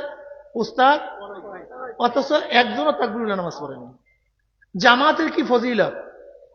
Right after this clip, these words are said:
এইমাত্র হাদিসে পড়াই আসছি, কিন্তু ছাত্র জামাতের উলা পড়ে, সে জামাতে নামাজ পড়ে না, উস্তাদরাও পড়ে। সবার কথা বলছি না, আবার ভুল বুঝিয়েন না কিন্তু,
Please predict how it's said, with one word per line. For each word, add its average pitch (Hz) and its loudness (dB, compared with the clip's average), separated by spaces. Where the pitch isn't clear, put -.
এইমাত্র 285 2
হাদিসে 247 0
পড়াই 240 0
আসছি, 165 -4
কিন্তু 240 -2
ছাত্র 247 0
জামাতের 294 2
উলা 277 6
পড়ে, 277 -2
সে 226 0
জামাতে 277 2
নামাজ 277 2
পড়ে 294 -4
না, 302 0
উস্তাদরাও 277 0
পড়ে। 233 -4
সবার 175 -2
কথা 240 -4
বলছি 220 -2
না, 180 -4
আবার 170 -4
ভুল 180 -6
বুঝিয়েন 247 -6
না 233 -4
কিন্তু, 160 -12